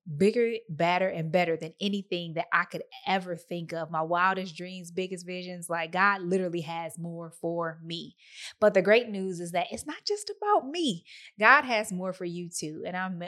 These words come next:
I wanna make sure that you, that you are aware of that. So let's get, let's get to getting along <laughs> this journey. And this week we're gonna jump into today's topic. It's been about a month and a half, maybe two months ago.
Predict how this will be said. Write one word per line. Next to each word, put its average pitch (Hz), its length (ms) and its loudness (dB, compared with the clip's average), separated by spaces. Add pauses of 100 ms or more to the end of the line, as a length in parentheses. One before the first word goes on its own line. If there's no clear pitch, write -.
I 190 120 2
wanna 190 260 -2
make 175 240 -2
sure 180 160 -4
that 180 240 -4
you, 185 180 0 (240)
that 185 140 0
you 220 100 8
are 170 140 10
aware 170 300 0
of 156 160 -12
that. 165 180 0 (120)
So 160 340 -2 (240)
let's 233 360 6
get, 202 260 4 (480)
let's - 180 -2
get 190 260 -2
to 175 80 0
getting 180 520 2 (220)
along 196 480 4
<laughs> - 20 2
this 202 300 6
journey. 190 440 4
And 208 100 -2
this 202 200 4
week 220 200 2
we're 202 80 0
gonna 180 260 -2
jump 185 340 2
into 185 640 -2
today's 175 1040 -2
topic. - 480 -2 (920)
It's 226 160 2
been 508 180 8
about 185 340 8 (560)
a 190 60 0
month 220 300 8
and 254 100 6
a 202 40 4
half, 185 400 2
maybe 285 260 4
two 254 260 -2
months 196 400 0
ago. 160 460 -4